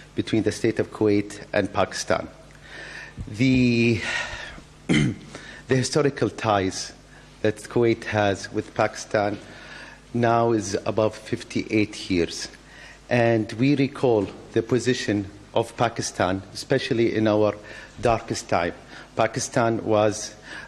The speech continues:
solid, uh, in its stance against, uh, the Iraqi occupation of Kuwait back in nineteen ninety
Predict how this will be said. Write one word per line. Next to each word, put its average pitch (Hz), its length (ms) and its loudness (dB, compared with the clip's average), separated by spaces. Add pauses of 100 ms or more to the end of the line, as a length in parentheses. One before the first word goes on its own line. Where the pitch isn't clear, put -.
solid, 139 600 2 (400)
uh, 95 600 4
in 120 120 2
its 117 120 0
stance 123 540 2 (100)
against, 110 580 0 (480)
uh, 104 260 4
the 101 160 2
Iraqi 110 360 2
occupation 101 840 0 (140)
of 104 140 0
Kuwait 113 400 2
back 101 300 2
in 101 80 0
nineteen 101 460 2
ninety 92 480 -2